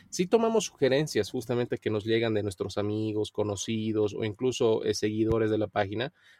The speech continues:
para poder hacer una investigación mucho más, más, eh, más a profundidad, ¿no?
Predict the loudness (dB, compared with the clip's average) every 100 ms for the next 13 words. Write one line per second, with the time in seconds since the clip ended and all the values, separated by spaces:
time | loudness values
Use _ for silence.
0 | 0 2 2 2 2 4 4 4 4 2
1 | 2 0 2 0 0 2 2 0 -6 2
2 | 2 4 4 4 4 2 0 -2 -2 -4
3 | -4 -2 2 2 2 -2 -10